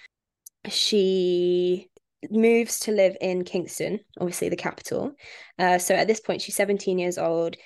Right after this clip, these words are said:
It's nineteen twenty-two, um, and straight away, she's doing social work for the Y M C A, and she's a stenographer at the local newspaper. So she's already straight in, <laughs> like, just doing,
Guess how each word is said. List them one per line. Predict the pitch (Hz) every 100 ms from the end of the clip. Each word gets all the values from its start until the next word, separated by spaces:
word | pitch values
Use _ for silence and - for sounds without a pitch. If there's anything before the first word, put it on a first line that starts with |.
| _
It's | -
nineteen | 277 294 285 208
twenty-two, | 196 190 - - 190 190 185 185 - _ -
um, | 185 185 180 175 175 185 185 _ _ _
and | 196 190 180 - _
straight | - - 254 240
away, | 180 170 165 180 220 _ _ _ _ _ _
she's | - 226 196 190 190 -
doing | 202 185 190
social | - 233 226 190
work | 160 160 -
for |
the | -
Y | 175 170
M | 165
C | 165 - 156
A, | 156 170 - _ - - - _ _
and | 214 214 214
she's | - 214 202 202 -
a | 190 185
stenographer | 185 - 190 175 175 175 170 -
at | 175
the | 170
local | 160 156 160
newspaper. | 151 - 160 139 - - - - -
So | - 185
she's | - 190
already | 185 156
straight | - - 180 160
in, | 104 170 -
<laughs> |
like, | 240 - - _ 262 -
just | 277 277
doing, | 233 226 202 202